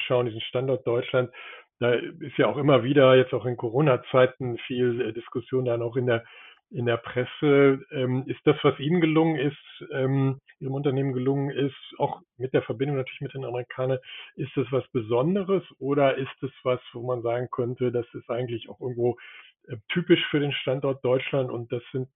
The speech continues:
auch Dinge, die andere Unternehmen übernehmen könnten, so dass wir auch da mit unserer Industriehistorie, mit unserer Position in der Welt, ähm, eigentlich, äh, in, in vielen Bereichen auch ähnlich erfolgreich, ähm, nach vorne gehen können?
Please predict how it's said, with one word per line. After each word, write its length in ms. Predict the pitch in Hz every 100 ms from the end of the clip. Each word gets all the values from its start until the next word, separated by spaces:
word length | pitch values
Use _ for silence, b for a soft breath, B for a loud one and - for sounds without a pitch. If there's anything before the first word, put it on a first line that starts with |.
| -
auch 140 | 123 - 127
Dinge, 240 | 127 117
die 160 | 123 117
andere 240 | 131 117
Unternehmen 420 | 123 123 117 120
übernehmen 460 | 117 117 117 127 -
könnten, 400 | 127 127 - 120
so 100 | 117
dass 180 | 117 -
wir 120 | 110
auch 100 | 117 -
da 340 | 113 127 127 B B B -
mit 180 | 131 151
unserer 440 | 139 135 127 127
Industriehistorie, 880 | 131 117 - 139 135 - 135 131 131
mit 160 | 127 127
unserer 220 | 123 127
Position 500 | - 120 - 127 127
in 100 | 120
der 200 | 120 107
Welt, 340 | 120 127 120 - - 143
ähm, 300 | 120 120 117 b b b -
eigentlich, 380 | 120 117 - - -
äh, 140 | 113 104 117
in, 140 | 117
in 100 | 117
vielen 220 | - 160
Bereichen 420 | 127 110 113 - 110
auch 140 | -
ähnlich 300 | 117 120 110
erfolgreich, 600 | 107 - 113 - 101 101 - -
ähm, 240 | 135 107
nach 120 | 104 -
vorne 380 | 113 110 107 101 _ _ _ _ _
gehen 280 | - 104 110
können? 500 | - 113 104 101 104